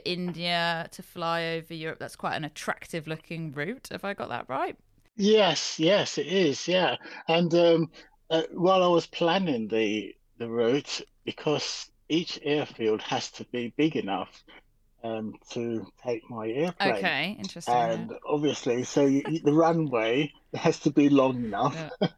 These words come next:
Speaker 1: yeah.
Speaker 2: <laughs> It, it, you know, it sounds like simple things, but when you're planning
Speaker 1: <laughs> Yeah.
Speaker 2: this, you've got, <laughs> you've got to find the,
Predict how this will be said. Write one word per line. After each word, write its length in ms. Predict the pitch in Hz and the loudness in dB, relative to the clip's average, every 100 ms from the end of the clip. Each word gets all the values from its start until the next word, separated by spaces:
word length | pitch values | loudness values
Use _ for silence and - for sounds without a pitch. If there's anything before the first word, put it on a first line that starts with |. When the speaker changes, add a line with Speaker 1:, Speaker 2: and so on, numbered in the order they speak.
| 311 | 0
Speaker 1:
yeah. 160 | 247 180 | 4 2
Speaker 2:
<laughs> 220 | 339 302 | 4 4
It, 0 | |
it, 340 | 247 220 240 240 | 4 4 2 6
you 60 | 226 | 6
know, 80 | 151 | 6
it 120 | 160 | 4
sounds 320 | 208 185 160 | 4 6 6
like 160 | 151 143 | 0 2
simple 420 | 185 170 147 127 | 2 2 0 -2
things, 320 | 135 135 127 | -2 -2 0
but 160 | 147 165 | 0 2
when 120 | 180 | 2
you're 100 | 190 | 2
planning 500 | - - 151 214 220 | 0 -2 2 4 4
Speaker 1:
<laughs> 40 | - | 2
Yeah. 140 | 160 | 0
Speaker 2:
this, 140 | - - - - | -2 -10 -20 0
you've 140 | 160 170 | 2 4
got, 160 | 180 | 2
<laughs> 1000 | 160 165 587 196 175 269 302 - 185 - 202 | 4 2 2 2 2 2 0 2 0 0 0
you've 160 | 190 | 4
got 80 | 202 | 4
to 100 | 190 | 4
find 380 | - 180 160 156 | 4 4 4 2
the, 180 | 160 | -2